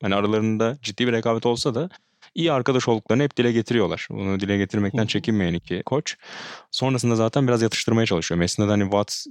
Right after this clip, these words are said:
Speaker 1: diyor orada, "Ne oldu?" falan diyor, "Ne alaka?" gibi bir şeyler söylüyor. Orada sonrasında sarılıp geçiştiriyor yani. Kendisinde biraz hata olduğunu o da fark ediyor gibi bana kalırsa.
Speaker 2: Ya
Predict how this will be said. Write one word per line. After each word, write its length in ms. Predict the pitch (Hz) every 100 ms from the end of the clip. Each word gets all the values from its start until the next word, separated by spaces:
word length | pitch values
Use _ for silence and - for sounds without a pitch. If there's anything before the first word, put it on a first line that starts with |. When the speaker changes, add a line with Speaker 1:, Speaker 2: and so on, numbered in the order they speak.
| - 123 107
Speaker 1:
diyor 180 | 95 87
orada, 200 | 82 85
"Ne 80 | 90
oldu?" 340 | 95 98 92
falan 340 | 90 92 95 90
diyor, 120 | 87
"Ne 60 | 90
alaka?" 340 | 95 85 98
gibi 180 | 92 90
bir 60 |
şeyler 260 | - 98 110
söylüyor. 440 | 107 90 92 147 190 - - - -
Orada 300 | 104 107 113
sonrasında 340 | 117 104 -
sarılıp 340 | - 107 110 - - -
geçiştiriyor 520 | 107 - - 101 98
yani. 160 | 82 85
Kendisinde 460 | 90 87 - 92
biraz 140 | 90 87
hata 180 | 87 92
olduğunu 300 | 87 92 87
o 40 |
da 60 | 87
fark 320 | - 87 -
ediyor 160 | 90 87
gibi 220 | 87 95
bana 160 | 87 82
kalırsa. 400 | 92 - - - _ _
Speaker 2:
Ya 120 | 330